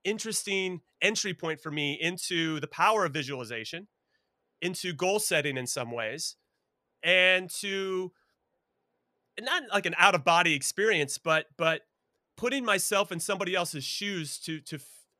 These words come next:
and this could go both ways, right? That it could be for empathy, right? For somebody that's struggling, but also in terms of how do you, how do you gain that confidence that seems so hard to gain, and how do you maintain that? These are a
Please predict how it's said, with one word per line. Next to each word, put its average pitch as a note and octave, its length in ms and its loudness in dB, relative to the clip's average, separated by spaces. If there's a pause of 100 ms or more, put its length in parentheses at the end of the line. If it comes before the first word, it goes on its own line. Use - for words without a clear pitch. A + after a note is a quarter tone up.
and D#3 120 -2
this A3 120 2
could B3+ 120 -2
go G#3 100 4
both A#3+ 240 4
ways, C3 240 -2
right? F3 200 2
That D#3+ 220 2 (360)
it D3 60 -10
could C3+ 100 -8
be D#3 100 -2
for D3+ 140 -4
empathy, F#3+ 520 -2 (280)
right? D#3 140 0
For D3+ 100 -12
somebody E3+ 300 -2
that's C#3 200 -2
struggling, F3+ 400 0
but E3+ 100 -2
also F3 420 0
in D#3+ 80 -4
terms E3 260 -6
of D#3 160 -4
how G3+ 160 4
do G#3 80 -4
you, A3+ 260 -6 (580)
how - 180 -8
do C#4 60 -8
you D#4 120 -2
gain G#3 320 0
that G#3+ 180 6
confidence G#3 640 -2
that E3 140 -4
seems G#3 360 -4
so A3 220 0
hard G3+ 360 0
to F3 100 -8
gain, E3+ 380 2
and C3 100 -4
how F3+ 100 4
do F#3 80 -4
you E3 60 -2
maintain D#3+ 480 -2
that? G#2+ 180 -6
These C#3+ 160 -8
are C#3 100 -2
a C3 60 -6